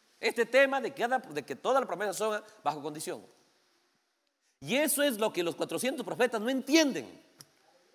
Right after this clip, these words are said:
Acab no tiene las condiciones de real hijo de Dios. Acab no tiene las condiciones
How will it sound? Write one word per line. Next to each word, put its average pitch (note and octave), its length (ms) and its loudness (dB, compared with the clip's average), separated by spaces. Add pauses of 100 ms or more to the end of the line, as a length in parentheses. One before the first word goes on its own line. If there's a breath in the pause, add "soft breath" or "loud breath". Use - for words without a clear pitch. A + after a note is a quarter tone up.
(140)
Acab C4+ 440 8
no B3+ 140 2
tiene C#4 220 0
las A#3+ 140 4
condiciones A#3 680 2
de F#3 100 8
real G#3+ 240 6
hijo A3 160 -2
de A3 100 0
Dios. - 480 -2 (2500)
Acab C#4 300 6
no A#3+ 220 2
tiene B3+ 320 2
las G#3+ 100 4
condiciones G#3+ 680 -4